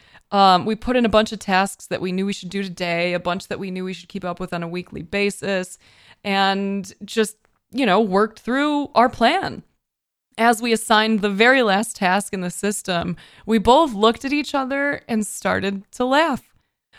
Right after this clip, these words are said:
Our memories of sitting there reading that book feeling so high and mighty came back to us. We felt <laughs> so silly, especially because it was only the day before that we had sat together praising ourselves for being so much more peaceful than we had ever been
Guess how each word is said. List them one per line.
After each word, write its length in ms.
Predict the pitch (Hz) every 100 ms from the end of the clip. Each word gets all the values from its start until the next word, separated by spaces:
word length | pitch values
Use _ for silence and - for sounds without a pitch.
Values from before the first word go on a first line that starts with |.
| -
Our 120 | 220
memories 580 | 233 262 330 320 214 214
of 100 | 202
sitting 380 | - 302 302 254
there 180 | 208 202
reading 320 | 233 240 233
that 180 | 208 190
book 200 | 233 220
feeling 300 | 214 190 180
so 400 | - 180 214 190
high 180 | 180
and 160 | 180 175
mighty 300 | 170 185 165
came 260 | 202 185 185
back 260 | 175 185
to 140 | - 165
us. 300 | 156 180 - - - -
We 100 | 220
felt 240 | 254 240 -
<laughs> 0 |
so 480 | - - - 262
silly, 640 | 320 - - 254 226 185 175 - - -
especially 480 | 233 - 294 294 277
because 220 | 247 240
it 60 |
was 140 | 233 214
only 400 | - 220 262 285
the 120 | 247
day 220 | 190 214
before 420 | 214 202 202 196
that 120 | 185 -
we 80 |
had 120 | 185 180
sat 360 | - 196 202
together 320 | 214 202 185
praising 580 | 180 - 262 359 269 233
ourselves 560 | 185 196 196 180 185 - - - -
for 160 | 254
being 240 | 233 285 262
so 320 | - 302 311
much 200 | 294 233
more 140 | 220
peaceful 580 | - - 254 269 - 190
than 180 | 185 202
we 80 | 196
had 80 |
ever 200 | 220 220
been 520 | 185 208 208 190 165